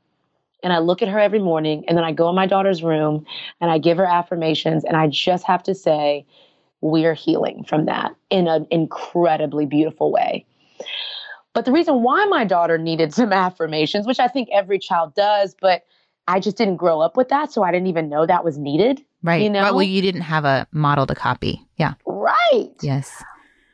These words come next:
Speaker 1: But we got it from her counselor, because at three years old, I'm going through counseling. I'm building, I've got, you know, three years of counseling under my belt. She starts having these extreme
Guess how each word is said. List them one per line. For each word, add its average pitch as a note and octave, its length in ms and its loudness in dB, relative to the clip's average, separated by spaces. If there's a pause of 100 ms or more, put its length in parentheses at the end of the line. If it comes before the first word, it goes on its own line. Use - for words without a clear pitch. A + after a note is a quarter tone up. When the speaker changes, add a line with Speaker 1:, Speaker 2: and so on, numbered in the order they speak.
(140)
Speaker 1:
But B3 160 2
we C#4 100 -2
got D4+ 240 2
it D#4+ 100 -14
from B3 160 -2
her B3+ 220 -2
counselor, D#3+ 680 -2 (500)
because G#3 340 0
at G#3+ 120 0
three B3+ 180 0
years C#4+ 220 2
old, E3+ 500 0 (460)
I'm A3+ 180 0
going A3+ 180 0
through A3 140 -4
counseling. F3+ 800 0 (120)
I'm G3+ 280 0 (120)
building, G3 380 0
I've E3 140 -6
got, - 260 -2
you G3+ 100 4
know, E3+ 140 4
three G3+ 200 0
years G3+ 160 2
of F#3 60 0
counseling F3+ 400 0
under F3 160 4
my E3 140 0
belt. D#3 420 0 (760)
She - 200 2
starts C4 520 -2
having F#3+ 400 0
these E3+ 180 -2
extreme C4+ 1200 -2